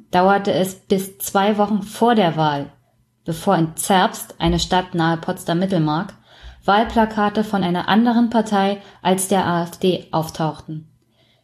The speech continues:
Davor war die gesamte Ortschaft nur geprägt vom Blau mit dem roten Hakenpfeil. Dazu, äh, muss ich jetzt auch noch mal was sagen, Michael. Ähm, das fehlende Interesse der Parteien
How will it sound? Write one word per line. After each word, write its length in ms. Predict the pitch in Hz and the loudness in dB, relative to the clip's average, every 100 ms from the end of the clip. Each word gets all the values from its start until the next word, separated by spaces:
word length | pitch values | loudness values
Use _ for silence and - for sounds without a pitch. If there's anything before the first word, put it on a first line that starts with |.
| _ | _
Davor 420 | - 208 214 226 196 | 2 2 4 2 4
war 140 | 190 | 2
die 120 | 180 | 2
gesamte 540 | 175 165 190 220 226 190 | 0 2 2 2 2 0
Ortschaft 560 | 170 170 175 165 - | 0 -2 -4 -4 0
nur 180 | 202 208 | 2 2
geprägt 500 | 196 196 180 170 - | 2 0 0 0 -4
vom 240 | - 160 | -4 -2
Blau 500 | 156 160 170 180 190 - | 0 2 4 2 -4 -6
mit 180 | 165 170 | -2 2
dem 140 | 160 | 2
roten 460 | 156 170 170 180 165 | 2 0 0 -2 2
Hakenpfeil. 680 | 151 - - - 139 143 - _ _ - | 0 0 -6 -4 -4 -6 -10 _ _ -2
Dazu, 560 | 196 190 - 196 180 - | 2 2 2 2 2 0
äh, 240 | 190 175 165 - 190 | 0 0 -2 -4 -4
muss 180 | 175 | -4
ich 100 | 180 | -4
jetzt 160 | 175 170 | -6 -4
auch 100 | 175 | -2
noch 100 | 185 | -2
mal 200 | 185 170 | 0 -2
was 160 | 165 165 | -2 2
sagen, 280 | 170 190 | 2 4
Michael. 520 | 202 202 214 202 214 214 202 - _ - | 4 4 2 4 4 2 -4 -14 _ -2
Ähm, 500 | 160 190 190 185 170 - _ _ | 0 2 2 0 -4 -14 _ _
das 180 | 202 190 | -4 0
fehlende 360 | - 220 226 208 | 2 4 4 2
Interesse 460 | 190 175 190 190 | 0 0 0 0
der 120 | 175 | -2
Parteien 640 | 170 165 160 196 160 156 | -2 -4 -2 -2 -2 -4